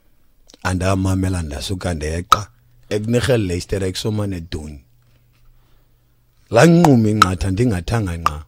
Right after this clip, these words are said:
Tu ek kry die moeligheid. Dan ndiza kuzihlaba ngemela. Hampor ek stab myself. Ngaloo nto ndacimela. Van daai ek nou vergiet. Ndinemibhalo emzimbeni.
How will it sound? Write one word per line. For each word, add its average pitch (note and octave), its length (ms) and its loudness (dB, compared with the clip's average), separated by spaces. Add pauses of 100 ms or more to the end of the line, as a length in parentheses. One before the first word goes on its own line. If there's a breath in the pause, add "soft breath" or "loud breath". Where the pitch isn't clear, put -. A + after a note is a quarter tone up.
(880)
Tu D#3+ 380 8 (180)
ek G#2+ 220 0
kry G2 220 0
die G2 120 -2
moeligheid. F2 800 -4 (960)
Dan B2 160 2
ndiza A#2+ 260 2
kuzihlaba F2+ 600 -2
ngemela. E2+ 720 -6
Hampor A#2 320 4
ek A2 140 0
stab F2 280 -6
myself. D#2+ 600 -8 (920)
Ngaloo G#2+ 380 6
nto F#2 180 -2
ndacimela. E2+ 1000 -2
Van G#2 300 0
daai G#2 380 4
ek E2+ 80 -8
nou D#2+ 240 -6
vergiet. - 560 -8 (1700)
Ndinemibhalo A2+ 880 6
emzimbeni. F2+ 600 -6